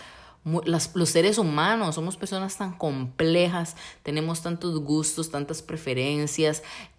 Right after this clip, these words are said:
eh, y no nos damos, o sea, y pues nosotros podemos compartir este mundo y esta vida que nosotros tenemos con otras personas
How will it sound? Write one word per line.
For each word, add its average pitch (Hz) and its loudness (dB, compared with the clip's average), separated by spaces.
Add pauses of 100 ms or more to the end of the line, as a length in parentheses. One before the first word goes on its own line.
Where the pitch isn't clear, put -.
eh, 131 0 (400)
y 196 2
no 170 4
nos 180 2
damos, 190 0
o 170 0
sea, 147 2
y 127 0
pues - 2
nosotros 156 -2
podemos 180 -2
compartir 185 2
este 151 -2
mundo 165 0
y 147 2
esta 143 -2
vida 165 0
que 170 -8
nosotros 160 -8
tenemos 147 -6 (280)
con 151 0
otras 165 2
personas 151 -2